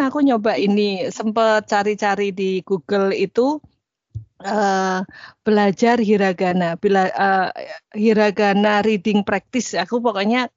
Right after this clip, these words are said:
eh, kata kunciku gitu. Terus akhirnya masuk ke satu website, itu bener-bener membuat, eh, kita ini, eh, nyoba baca, itu bener-bener hiragana gitu. Ada sedikit,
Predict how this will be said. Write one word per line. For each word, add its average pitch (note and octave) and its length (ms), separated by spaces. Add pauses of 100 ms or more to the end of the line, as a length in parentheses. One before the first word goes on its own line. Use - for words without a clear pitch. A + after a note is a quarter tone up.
eh, G3 140
kata F#3+ 260
kunciku G#3 480
gitu. F3+ 480 (400)
Terus B3+ 160
akhirnya A3+ 320
masuk A3 560
ke A#3 400
satu G3+ 560
website, F#3+ 480 (160)
itu B3 800 (480)
bener-bener A3 880
membuat, G#3 720 (320)
eh, F#3+ 560
kita B3+ 480
ini, G#3+ 560
eh, F#3 260
nyoba A3 380
baca, G3+ 500
itu G#3 140
bener-bener A3+ 480
hiragana G3 800
gitu. - 240
Ada G3 320
sedikit, G#3 400